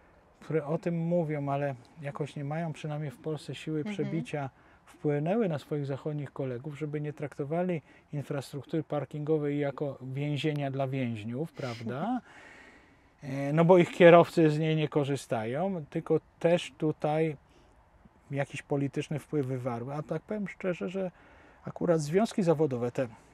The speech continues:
Speaker 1: unijne na szczeblu europejskim, mają bardzo dużą siłę przebicia. Na przykład widzisz, tu ci powiem ta-, ta-, ta-, ta-, ta-, taką, taką dygresję. E, staramy się w tej chwili, żeby były uregulowane kwestie przewozów osób tymi małymi busami,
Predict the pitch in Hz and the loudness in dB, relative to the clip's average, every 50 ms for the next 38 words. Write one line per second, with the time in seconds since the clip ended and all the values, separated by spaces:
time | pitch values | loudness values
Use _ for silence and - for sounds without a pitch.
0 | - - - 143 143 151 180 202 196 165 147 143 139 - - 165 151 147 156 151 | -12 -6 -2 0 2 2 2 2 2 2 0 -2 -2 -2 -2 -2 -2 0 0 -2
1 | 151 151 147 135 - 143 131 - - - 160 175 180 165 - _ _ _ _ _ | -2 -2 -2 -4 -4 -4 -6 -6 -6 -6 -6 -6 -6 -8 -10 _ _ _ _ _
2 | _ _ _ _ _ _ _ _ - _ - - 127 123 131 139 135 139 131 139 | _ _ _ _ _ _ _ _ -20 _ -16 -10 -6 -2 -2 0 0 2 4 4
3 | 135 131 104 117 110 107 117 104 117 110 110 - - 117 107 104 - - - 110 | 2 2 2 -2 -4 -4 -6 -6 -6 -8 -8 -8 -10 -10 -10 -12 -12 -12 -12 -12
4 | 98 98 98 - - 131 139 143 - 185 - 196 190 180 185 185 175 - - - | -12 -12 -14 -12 -10 -10 -10 -10 -10 -6 -4 -4 -2 -2 -2 -4 -6 -8 -12 -16
5 | - - - - 196 160 - 156 - 160 160 156 - 170 160 156 - 165 156 - | -20 -14 -6 -4 -4 -4 -4 -4 -6 -6 -4 -4 -4 -4 -4 -4 -4 -6 -6 -6
6 | - 156 143 - 147 143 - - 147 131 - - 143 - - 151 147 139 - 135 | -6 -8 -8 -8 -10 -10 -10 -10 -12 -12 -10 -10 -10 -10 -10 -10 -10 -10 -10 -10
7 | - 147 143 135 143 135 143 127 117 - - - 123 131 156 170 - - - - | -10 -10 -8 -8 -6 -6 -4 -6 -6 -6 -8 -10 -10 -10 -10 -12 -14 -18 -20 -20
8 | - - - - - - - - - - - - 139 135 127 - - - 139 151 | -20 -20 -20 -20 -20 -20 -20 -20 -20 -18 -10 -8 -6 -6 -6 -4 -2 -2 0 0
9 | 165 190 214 190 - - 165 - - - 160 143 - - - - 131 117 110 120 | 0 0 -2 -2 -4 -6 -8 -8 -6 -6 -6 -6 -6 -10 -10 -8 -8 -8 -6 -6
10 | 123 135 156 170 175 170 151 143 143 123 - - 131 127 135 143 139 139 147 143 | -8 -6 -6 -6 -6 -6 -8 -10 -14 -18 -18 -18 -14 -10 -10 -8 -6 -4 -2 -2
11 | 139 135 - - - - 127 131 147 170 190 185 170 151 156 156 156 151 147 143 | -2 -4 -6 -10 -14 -14 -10 -6 -2 0 0 0 0 0 0 0 0 0 0 -2
12 | 143 143 143 135 151 156 165 160 139 - - - 151 - - - 147 - - - | -2 -2 -2 -4 -4 -4 -6 -6 -8 -8 -8 -8 -8 -8 -6 -8 -10 -8 -10 -10
13 | 139 117 127 143 151 - 147 139 - 143 143 - - 143 - - 147 139 143 143 | -10 -10 -8 -10 -10 -10 -12 -12 -10 -10 -10 -8 -10 -12 -10 -8 -8 -6 -6 -6
14 | 139 139 143 135 131 139 143 135 131 135 143 147 147 143 139 135 135 147 135 - | -6 -6 -8 -8 -8 -8 -8 -6 -4 -4 -4 -4 -4 -6 -6 -6 -6 -6 -6 -6
15 | - 139 120 110 107 101 98 | -6 -8 -6 -8 -8 -10 -14